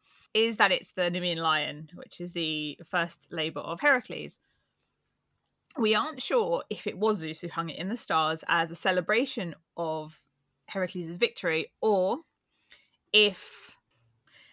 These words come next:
Nigidius' account is correct, that it was Hera. Now, he claims that she raised it on the moon to be an opponent for him again,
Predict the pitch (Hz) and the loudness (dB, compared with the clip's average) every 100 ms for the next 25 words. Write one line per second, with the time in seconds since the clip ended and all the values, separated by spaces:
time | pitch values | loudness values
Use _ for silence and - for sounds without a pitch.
0 | - 226 202 196 254 262 254 170 170 - | -2 0 0 0 6 6 6 -4 -4 -2
1 | 170 170 - 170 160 190 - - - _ | -4 -6 -8 -2 0 0 -4 -20 -20 _
2 | _ _ - 233 - 175 185 202 - _ | _ _ 2 2 2 -2 -4 -8 -14 _
3 | - 262 160 160 _ _ _ _ _ _ | 0 0 0 -10 _ _ _ _ _ _
4 | _ _ _ - - 208 208 339 370 - | _ _ _ -20 -8 -8 -4 -2 -2 -4
5 | 180 160 165 170 - - - 294 277 262 | -4 -4 -6 -10 -10 -8 -6 0 4 4
6 | 262 - 208 202 208 202 170 175 - 196 | 2 -4 -2 0 0 0 -4 -8 -8 -4
7 | 208 196 160 170 170 180 254 262 190 180 | -2 -2 0 -2 -2 -4 0 0 -2 -6
8 | 185 170 160 151 156 | -8 -8 -6 -8 -10